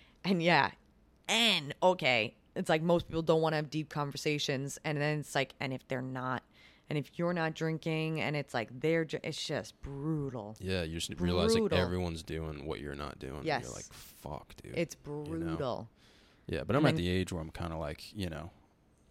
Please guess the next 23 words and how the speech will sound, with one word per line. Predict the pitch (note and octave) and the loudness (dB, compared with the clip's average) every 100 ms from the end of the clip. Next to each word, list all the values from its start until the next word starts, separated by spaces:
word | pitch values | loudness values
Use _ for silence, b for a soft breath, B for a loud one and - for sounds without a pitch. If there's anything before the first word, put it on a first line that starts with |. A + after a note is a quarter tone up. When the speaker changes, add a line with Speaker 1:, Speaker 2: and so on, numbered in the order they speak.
| _ _ _ | _ _ _
Speaker 2:
I | - | -2
shouldn't | G2 A#2+ E2+ | 2 2 2
even | D#2+ | 0
be | D#2 | -4
focused | - F2+ E2+ - | 0 -2 -2 -8
on | E2+ | -10
that | C#2+ C#2 | -8 -6
anyway. | F#2 F2 C2+ - - | -6 -6 -8 -14 -14
You | |
know | D2+ | -10
what | E2+ | -8
I | |
mean? | E2+ F2 | -6 -6
Like, | D2+ D#2+ | -6 -4
I | F2 | -4
shouldn't | - E2 | -4 -6
really | E2 | -6
be | D#2 E2 | -6 -6
focused | - E2 - | -4 -4 -6
on, | D#2+ | -10
like, | D2+ | -8
a | D#2 | -8
relationship, | D#2 E2 E2 - - E2+ E2 | -4 -4 -6 -8 -6 -4 -4